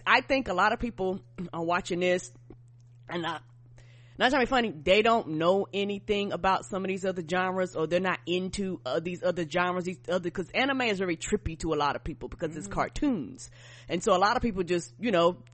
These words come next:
Speaker 1: feel like cartoons for kids, they fucking check out. They, they, you know, you start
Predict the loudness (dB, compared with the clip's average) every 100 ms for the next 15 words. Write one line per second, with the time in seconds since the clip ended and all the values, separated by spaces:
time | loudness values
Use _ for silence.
0 | -4 2 4 4 2 0 -2 -4 -4 -2
1 | -2 -2 -2 -4 -6 -6 -4 -2 0 -2
2 | -2 -4 -6 -4 0 0 -2 -4 0 0
3 | 0 -4 2 4 4